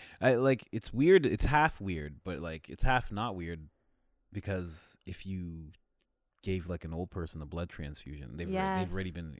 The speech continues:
Speaker 1: experimenting with this. You give 'em a young transfusion and they're fucking
Speaker 2: Yeah, it, like, helps their brain, like, muscle, everything.
Speaker 1: Everything.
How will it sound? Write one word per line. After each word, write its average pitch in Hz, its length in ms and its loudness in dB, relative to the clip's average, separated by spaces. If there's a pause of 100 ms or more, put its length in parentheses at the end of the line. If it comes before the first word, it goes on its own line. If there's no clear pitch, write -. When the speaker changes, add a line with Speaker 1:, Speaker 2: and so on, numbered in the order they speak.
Speaker 1:
experimenting 87 680 -8
with 71 100 -14
this. - 260 -14
You 85 60 -10
give 98 140 0
'em 95 60 -2
a 90 40 -2
young 87 380 -6
transfusion 82 800 -8
and 78 340 -10
they're 82 160 -8
fucking 76 460 -10 (380)
Speaker 2:
Yeah, 202 300 0
it, 202 100 -10
like, 185 100 -2
helps 202 240 -2
their 202 120 -2
brain, 185 520 -2
like, 175 140 -8
muscle, 180 440 -4
everything. 190 320 -2
Speaker 1:
Everything. - 520 -8